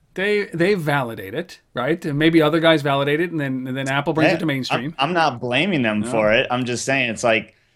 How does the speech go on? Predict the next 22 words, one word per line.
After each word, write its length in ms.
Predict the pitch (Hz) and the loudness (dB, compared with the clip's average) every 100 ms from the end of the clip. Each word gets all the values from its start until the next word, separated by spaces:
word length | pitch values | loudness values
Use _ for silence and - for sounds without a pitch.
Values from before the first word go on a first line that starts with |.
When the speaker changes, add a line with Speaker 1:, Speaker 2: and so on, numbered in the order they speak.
| _ _ _ | _ _ _
Speaker 2:
it 200 | 113 95 | -6 2
doesn't, 680 | 131 120 117 113 - 113 117 | 2 2 0 -4 -6 -6 -2
as 180 | 123 113 | -2 0
an 80 | |
Android 360 | 113 123 120 120 | -2 -2 0 0
user 180 | 117 107 | 0 0
now, 220 | 113 110 | 2 2
it 80 | 95 | 2
doesn't 280 | 113 110 92 | 0 -2 0
make 280 | 107 113 117 | 0 0 -2
me 100 | 117 | -2
wanna 240 | 110 104 | 0 -2
jump 380 | 87 113 113 85 | -2 -2 -2 -4
just 180 | 104 107 | -8 -8
because 380 | 107 107 92 | -6 -4 -4
thou-, 300 | 85 98 95 - | -2 0 0 -4
now 220 | 104 90 | -6 -4
they're 220 | 90 101 | -2 -2
doing 320 | 87 85 90 | -2 -6 -6
it, 200 | 87 90 - | -8 -10 -8
you 80 | 95 | -8
know? 220 | 87 87 | -6 -8